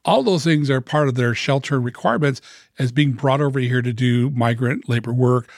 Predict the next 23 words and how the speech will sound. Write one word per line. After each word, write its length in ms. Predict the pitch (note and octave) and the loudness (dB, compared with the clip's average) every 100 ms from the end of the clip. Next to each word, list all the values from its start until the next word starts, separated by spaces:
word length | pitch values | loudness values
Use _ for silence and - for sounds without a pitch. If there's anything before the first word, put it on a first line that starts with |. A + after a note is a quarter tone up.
| - | -16
seasonal 480 | - D3 C3 A#2 A2+ | -4 0 2 2 2
work. 340 | A#2 A2 - - - - _ | 2 0 -6 -20 -20 -20 _
So 400 | - D#3+ C#3 D3 _ | -2 2 2 2 _
those 360 | C#3+ D3 G3+ - | 2 4 4 2
people 280 | E3 D#3 C3+ | -4 -2 -2
who 160 | D3+ | -2
inspect 540 | C3 A#2+ - G#3 G3+ - | -2 -4 -4 -4 -4 -4
those 380 | C3 A#2+ A#2+ | -2 -2 -4
locations 640 | C3 A2+ - G#2+ - A#2 C3+ - - - | -4 -4 -4 -6 -6 -8 -10 -16 -20 -4
can 140 | D3+ | 0
be 100 | D3 | 2
viable 400 | B2+ A2+ B2 C3+ | 2 0 0 -2
partners 420 | C3+ - D#4+ E3+ A#2+ | -6 -8 -4 -4 -2
to 60 | |
make 140 | B2+ - | -4 -2
sure 140 | C#3+ | -4
that 120 | C#3 | -4
people 220 | - C3+ | -4 -4
are 40 | C3 | 0
being 240 | C3+ C3 | 2 0
followed 320 | B2 C#3 C#3+ | 0 0 0
through 140 | - G#3+ | 0 0
with. 180 | G#2 | -2